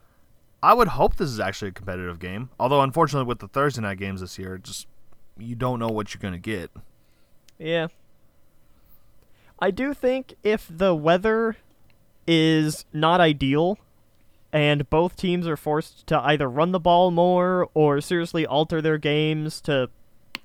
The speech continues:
Speaker 2: eliminate the long passing game, uh, I think it could be interesting. But if it turns out to be like, "Oh yeah, the weather's really mild and both teams are basically at full strength,"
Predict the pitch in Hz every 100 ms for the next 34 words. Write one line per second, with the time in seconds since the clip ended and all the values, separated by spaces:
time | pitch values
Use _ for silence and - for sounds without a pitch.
0 | - - 143 143 165 156 156 143 147 135
1 | 135 151 151 147 147 147 - 170 165 165
2 | 175 180 _ _ - _ - _ _ 139
3 | 143 175 214 262 254 226 _ 208 190 190
4 | 202 202 165 - 175 208 - 262 247 _
5 | _ - - - - - - _ _ _
6 | _ _ _ _ _ _ _ _ _ -
7 | - 143 143 - - _ - 160 180 190
8 | 208 190 190 185 190 185 185 233 226 220
9 | 196 190 202 196 185 196 190 180 196 202
10 | 143 120 - 143 147 147 165 180 - -
11 | 185 175 160 143 156 170 165 156 110 -
12 | 160 147 170 151 117